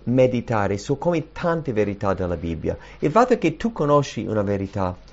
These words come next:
non basta. Tu devi pensare a quella verità. Tu puoi avere, se ricordate la storia, il cristiano, il pellegrino del cristiano, aveva le promesse di Dio,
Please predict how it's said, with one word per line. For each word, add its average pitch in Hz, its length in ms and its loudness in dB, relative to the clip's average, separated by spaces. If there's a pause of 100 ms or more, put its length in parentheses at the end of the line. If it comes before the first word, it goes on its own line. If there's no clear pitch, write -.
(140)
non 160 320 4
basta. 127 500 -6 (540)
Tu 254 120 6
devi 180 260 10
pensare 185 580 6
a 139 80 6
quella 123 200 6
verità. 104 400 2 (220)
Tu 285 220 6
puoi 165 260 8
avere, 120 520 8 (120)
se - 160 2
ricordate 135 800 4 (440)
la 127 140 8
storia, 131 680 6 (1000)
il 127 120 0
cristiano, 139 640 6
il 107 120 4
pellegrino 127 560 6
del 107 220 2
cristiano, 117 640 0 (300)
aveva 214 460 10
le 185 140 8
promesse 202 520 4
di 180 120 2
Dio, 135 500 6